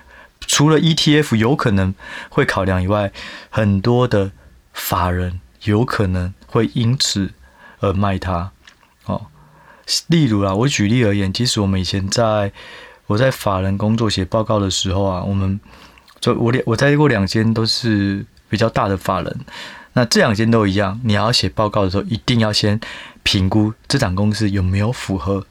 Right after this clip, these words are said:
E S G。哦，那如果没有符合呢，不好意思，你根本不用看它这家公司好不好了，没有符合就不能买。哦，那有哪些没有符合了？像是赌场，哦，跟赌博有关；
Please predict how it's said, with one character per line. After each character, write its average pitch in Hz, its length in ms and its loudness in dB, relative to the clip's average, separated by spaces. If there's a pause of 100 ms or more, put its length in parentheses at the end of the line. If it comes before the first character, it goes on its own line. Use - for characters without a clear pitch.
E 120 280 0 (100)
S 101 400 -2
G。 98 380 -2 (460)
哦， 101 120 0
那 135 120 4
如 151 160 4
果 156 100 4
没 123 100 4
有 151 100 4
符 117 200 0
合 107 100 2
呢， 107 120 2
不 117 140 0
好 101 180 2
意 104 100 2
思， 95 260 -2
你 104 100 0
根 143 140 0
本 120 140 4
不 101 80 -2
用 110 120 2
看 113 180 0
它 110 100 0
这 110 100 0
家 113 120 2
公 113 180 0
司 113 120 -2
好 95 120 -2
不 95 160 -2
好 101 160 0
了， 87 180 -8 (540)
没 107 140 2
有 135 120 4
符 - 180 -2
合 90 180 -4 (100)
就 110 100 -2
不 107 140 -2
能 92 120 0
买。 92 260 -2 (460)
哦， 95 140 -4 (580)
那 139 120 4
有 123 200 6
哪 127 140 4
些 123 140 2
没 120 160 4
有 117 100 4
符 104 200 -2
合 95 200 0
了？ 95 180 -2 (360)
像 123 380 2
是 104 400 0 (320)
赌 92 180 0
场， 95 340 -2 (140)
哦， 95 100 -8
跟 110 160 -4
赌 101 140 -2
博 95 140 -2
有 87 140 -2
关； 90 280 -4